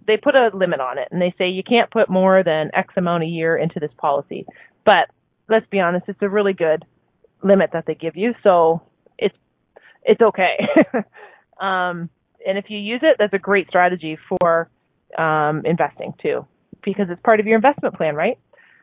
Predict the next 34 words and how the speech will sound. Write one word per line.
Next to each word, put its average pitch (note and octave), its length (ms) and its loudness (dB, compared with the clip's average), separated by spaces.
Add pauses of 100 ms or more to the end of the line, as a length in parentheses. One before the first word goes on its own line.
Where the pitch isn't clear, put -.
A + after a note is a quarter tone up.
(320)
And G#3+ 360 4
you A3+ 80 -2
have C4 100 2
a B3+ 60 0
choice B3+ 340 4
over A3+ 180 4
how G#3+ 160 4
these G#3+ 180 -6 (180)
reserves F#3+ 360 -2
are A3 60 2
invested, G#3+ 500 0 (180)
and F#3+ 280 2
you F#3+ 80 -4
can F#3+ 140 -2
withdraw D#3+ 340 2
cash C4+ 400 2
from C4 160 0
it, B3+ 300 0 (400)
uh, D#3+ 280 0
not F#3 220 2
just G#3 160 -6
borrow G3+ 320 4
cash F#3+ 300 0
against G3 400 0
it. G#3+ 220 2
You F3+ 100 -10
can F3+ 140 -4
adjust E3+ 300 -2
the - 60 -8
premium. B3 560 4
You G3+ 80 2
can F#3+ 140 -2
adjust F3 240 -2
the D#3+ 100 -12